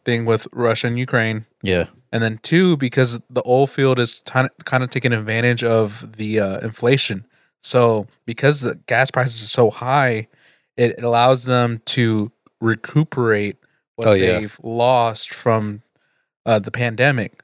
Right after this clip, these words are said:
Speaker 1: So
Speaker 2: Mm-hmm.
Speaker 1: they're kinda, like, doing that, and then eventually they're gonna be like, "Oh, look, we found gas. Look, ooh," you know, and bring it in, then it'll drop. But it, it got up.
Speaker 2: Dude, it's four something right
Speaker 1: Yeah,
Speaker 2: now.
Speaker 1: it's, like, four, like,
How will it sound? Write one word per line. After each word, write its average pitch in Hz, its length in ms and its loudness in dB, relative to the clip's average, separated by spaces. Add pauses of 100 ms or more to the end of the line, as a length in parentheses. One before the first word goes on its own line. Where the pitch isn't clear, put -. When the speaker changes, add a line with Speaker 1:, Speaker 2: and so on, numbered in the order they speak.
Speaker 1:
So 117 180 4
Speaker 2:
Mm-hmm. 107 80 0
Speaker 1:
they're 113 140 2
kinda, 135 360 0
like, 113 280 -2
doing 127 320 2
that, 123 360 0
and 120 160 -6
then 120 140 2
eventually 113 400 0
they're 107 140 -2
gonna 110 160 -4
be 110 100 -2
like, 110 220 -4
"Oh, 156 600 2
look, 156 300 4
we 127 140 0
found 143 300 0
gas. 147 680 2
Look, 156 320 2
ooh," 156 460 0
you 139 120 -6
know, 139 280 0 (640)
and 117 200 2
bring 110 200 2
it 107 100 0
in, 104 200 -2
then 104 120 -6
it'll 104 200 -8
drop. 104 340 0 (100)
But 107 180 -4 (640)
it, 160 180 2
it 160 120 0
got 160 220 4
up. 117 220 0 (600)
Speaker 2:
Dude, 135 180 4
it's 120 280 2
four 120 340 2
something 156 360 0
right 90 180 0
Speaker 1:
Yeah, 131 160 2
Speaker 2:
now. 110 60 -2
Speaker 1:
it's, - 120 -4
like, 131 100 -6
four, 151 420 2
like, 135 240 0